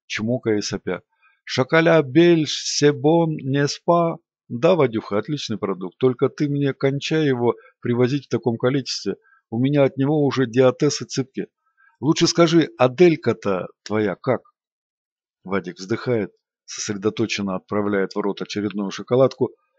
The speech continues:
и как-то мутно, глядя на фантик, говорит: «Зато шоколя какой! Разве тут у вас найдешь такой шоколя? Ни в жизнь! Jamais de mi vie!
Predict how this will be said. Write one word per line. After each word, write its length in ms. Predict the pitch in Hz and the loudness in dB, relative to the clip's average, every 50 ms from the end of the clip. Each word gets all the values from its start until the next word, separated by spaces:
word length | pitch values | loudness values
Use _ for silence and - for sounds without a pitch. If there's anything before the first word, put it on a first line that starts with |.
| _ _ _ _ - | _ _ _ _ -6
и 80 | 147 | 0
как-то 320 | 131 190 170 - - 165 165 | 4 4 4 6 6 4 6
мутно, 500 | 170 190 196 196 - - 180 165 160 160 | 6 4 4 4 2 2 2 2 4 4
глядя 440 | 147 147 147 147 143 135 120 120 | 4 6 6 8 6 6 6 4
на 140 | 113 120 120 | 2 2 2
фантик, 440 | 120 - 170 165 156 147 - 147 127 | 2 2 2 2 2 2 0 0 2
говорит: 400 | 113 123 120 123 127 127 117 - - - | 4 4 4 4 4 2 0 -2 -6 -20
«Зато 460 | - - - 107 110 - - 170 180 165 | -10 -2 0 0 0 2 2 2 2 2
шоколя 520 | - - 156 - - 147 147 170 175 165 | 2 0 -2 0 2 2 4 2 2 0
какой! 360 | - - 117 - - 101 85 - _ _ _ _ _ _ _ _ _ _ _ _ - | -2 -6 -6 -4 -6 -6 -6 -8 _ _ _ _ _ _ _ _ _ _ _ _ -4
Разве 320 | 98 110 143 139 123 151 147 | 2 2 2 4 2 0 -2
тут 240 | - 180 170 - | 0 0 0 2
у 40 | 156 | 4
вас 280 | 151 175 175 156 - - | 6 6 6 6 4 2
найдешь 460 | 143 143 143 135 131 175 185 175 - | 2 0 2 4 4 4 4 4 2
такой 300 | - 170 - - 160 147 | 0 -2 0 2 0 0
шоколя? 540 | - - 139 - - 131 123 120 107 87 - _ _ _ _ _ _ _ _ _ _ _ | 0 -2 -2 0 2 2 2 2 0 0 -4 _ _ _ _ _ _ _ _ _ _ _
Ни 200 | - 101 123 160 | -8 -4 -2 -2
в 120 | 180 151 147 | -2 -2 -2
жизнь! 520 | 123 - 156 170 165 147 117 - - 69 _ _ _ _ _ _ _ _ _ _ _ - | -2 0 0 0 0 -2 -4 -6 -14 -20 _ _ _ _ _ _ _ _ _ _ _ -10
Jamais 600 | 98 - - 135 143 156 160 175 180 185 185 170 | -2 2 2 4 4 4 2 2 2 2 0 0
de 360 | 135 123 127 147 165 175 170 | -2 0 2 4 4 4 2
mi 300 | 165 151 147 151 156 156 | 2 0 0 -2 -2 -2
vie! 420 | 131 147 165 165 156 127 107 98 | -4 -4 -4 -4 -4 -6 -8 -10